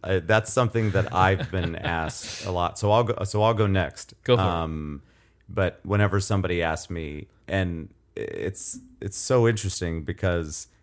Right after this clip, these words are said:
Speaker 1: it's always between Back to the Future, Indiana Jones, and Star Wars. Those,
Speaker 2: Yeah.
Speaker 1: those have to be my top three. The, the original trilogy, Star Wars. Um, and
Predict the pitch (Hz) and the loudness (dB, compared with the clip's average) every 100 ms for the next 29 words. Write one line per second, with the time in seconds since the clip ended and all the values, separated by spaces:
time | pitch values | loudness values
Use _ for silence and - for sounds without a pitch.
0 | _ - 101 - 104 101 104 101 92 101 | _ -8 -8 0 6 6 6 4 2 -6
1 | - 92 90 82 82 80 _ _ _ _ | -2 -2 0 -2 -4 -6 _ _ _ _
2 | - 98 95 104 95 95 87 87 80 80 | 0 2 2 0 -2 -2 -2 -2 -2 -4
3 | - _ _ 101 95 87 85 78 80 76 | -8 _ _ 0 2 2 0 -2 -4 -4
4 | 76 76 - - - 92 92 82 73 - | -6 -10 -16 -14 -6 -4 -2 -2 -4 -8
5 | - - - _ _ _ 107 117 131 101 | -10 -12 -18 _ _ _ -2 4 4 2
6 | 92 101 92 95 92 - 92 90 87 85 | 0 2 4 2 2 0 -2 -2 -2 -2
7 | 87 82 95 90 95 107 98 104 95 92 | -4 -4 -2 -2 -2 -2 -2 -2 0 2
8 | 98 85 80 73 - _ - - 92 76 | 0 0 -6 -8 -14 _ -20 -4 -2 -2
9 | 67 67 71 - _ - 85 69 71 - | -4 -8 -10 -12 _ -6 -4 -4 -6 -12
10 | - _ _ _ _ _ _ 92 90 82 | -16 _ _ _ _ _ _ 0 2 0
11 | 80 78 76 - _ _ _ _ _ - | -2 -4 -6 -10 _ _ _ _ _ -6
12 | 76 95 92 87 | 0 2 2 0